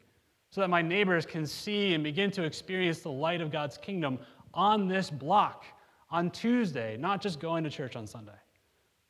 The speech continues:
And so relocation is first, as Jesus does, he moves with this intent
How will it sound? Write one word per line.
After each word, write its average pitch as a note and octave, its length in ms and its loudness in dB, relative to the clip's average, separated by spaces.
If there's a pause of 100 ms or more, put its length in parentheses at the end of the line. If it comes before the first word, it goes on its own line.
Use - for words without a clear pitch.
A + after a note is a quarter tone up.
(160)
And E3 80 -10
so G3+ 80 4
relocation G#3 760 6
is D#3 120 0
first, G#3+ 380 4
as E3 160 2
Jesus F3 440 2
does, C#3+ 340 4 (260)
he G3 280 6
moves A3 580 6
with G3 140 2
this G3 200 2
intent D#3 680 -2